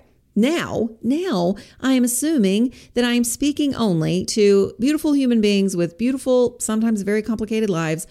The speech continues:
during a very full season. You understand where you are. You have a lot to do. You have a lot you want to enjoy. You've named those things. You've let go of some things.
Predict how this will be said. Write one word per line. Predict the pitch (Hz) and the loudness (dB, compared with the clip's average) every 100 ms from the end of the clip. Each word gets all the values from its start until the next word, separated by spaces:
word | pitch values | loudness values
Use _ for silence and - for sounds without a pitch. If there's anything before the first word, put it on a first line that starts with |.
| - - - | -20 -8 0
during | 185 185 | 2 2
a | 175 | -2
very | 147 147 | -2 -2
full | 185 226 | -2 -2
season. | 226 - 135 165 208 226 - - | -2 -4 -4 -2 -2 -4 -12 -10
You | 160 165 | -2 -2
understand | 156 147 147 - 147 147 | -2 -4 -4 -4 -2 -2
where | 143 147 | -2 -2
you | 147 151 | 0 0
are. | 175 285 - - - | -2 -4 -8 -20 -6
You | 208 | 0
have | 240 226 | 0 0
a | 240 | 0
lot | 240 - | -2 -4
to | - | -6
do. | 220 240 285 392 - | -2 -2 -2 -4 -8
You | - 180 | 0 0
have | 165 | 0
a | |
lot | 170 160 | -4 -6
you | - 185 | -4 -2
want | 180 | -2
to | 175 | -2
enjoy. | 170 196 208 233 247 - _ - | -2 -2 -2 -2 -4 -10 _ -10
You've | 151 | -4
named | 190 226 220 | 0 2 2
those | 226 226 | 0 -2
things. | 208 202 196 196 - _ | -2 0 -2 -4 -12 _
You've | - 151 | -8 -4
let | 208 - | -4 0
go | 269 254 | 2 2
of | |
some | 240 220 | 0 -2
things. | 220 202 196 202 - | 0 0 0 -2 -4